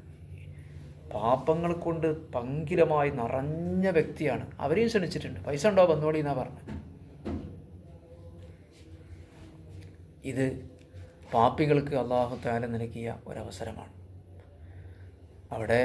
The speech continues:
അമ്പിയാക്കൾ പോയിട്ടുണ്ട്. നമ്മളാ തവാഫ് ചെയ്യുന്ന സ്ഥലത്ത് തന്നെ ഇസ്മായിൽ നബീൻ്റെ ഖബറുണ്ട് അത്രേ, ഹാജർ ബീവിൻ്റെ ഖബറുണ്ട് അത്രേ, പത്തോ എഴുപതോ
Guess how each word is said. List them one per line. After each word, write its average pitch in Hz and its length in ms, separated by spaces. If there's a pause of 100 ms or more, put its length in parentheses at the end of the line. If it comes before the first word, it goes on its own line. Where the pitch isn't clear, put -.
(1500)
അമ്പിയാക്കൾ 120 500
പോയിട്ടുണ്ട്. 139 480 (1600)
നമ്മളാ 110 260
തവാഫ് 117 400
ചെയ്യുന്ന 135 280
സ്ഥലത്ത് 127 320
തന്നെ 127 220 (960)
ഇസ്മായിൽ 113 380
നബീൻ്റെ 113 280
ഖബറുണ്ട് 113 400
അത്രേ, 113 240 (420)
ഹാജർ 107 400
ബീവിൻ്റെ 117 320
ഖബറുണ്ട് 110 360
അത്രേ, 107 240 (880)
പത്തോ 123 240
എഴുപതോ 120 400